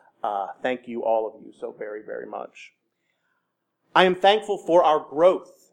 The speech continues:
We have seen a lot of growth here at the chapel, not only in average Sunday attendance, uh, but also in membership. In the past year, we have increased by ten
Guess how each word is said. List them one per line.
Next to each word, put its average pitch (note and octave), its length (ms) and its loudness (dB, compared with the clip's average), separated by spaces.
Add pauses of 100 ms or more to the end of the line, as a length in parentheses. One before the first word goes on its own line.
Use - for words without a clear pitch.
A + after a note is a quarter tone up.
(500)
We D3 140 -6
have D3+ 160 2
seen D#3+ 380 -4
a D3 80 0
lot C#3 460 2 (340)
of C#3 240 2
growth C#3 380 2 (320)
here C#3 160 0
at B2+ 80 -2
the B2+ 80 -8
chapel, B2+ 360 -2
not C3 220 -2
only C#3+ 460 -2
in A#2+ 180 -4 (300)
average C#3 440 0
Sunday C#3 480 2
attendance, E3 840 -6 (380)
uh, B2+ 200 2
but B2+ 160 -2
also C#3 400 2
in C3 240 -4
membership. D3+ 680 -4 (240)
In B2+ 120 -8
the B2 60 -4
past D3 420 -4
year, C3+ 200 0
we B2+ 140 -4
have B2+ 120 -4
increased C3 440 -10
by A#2+ 140 2
ten A#2+ 440 -10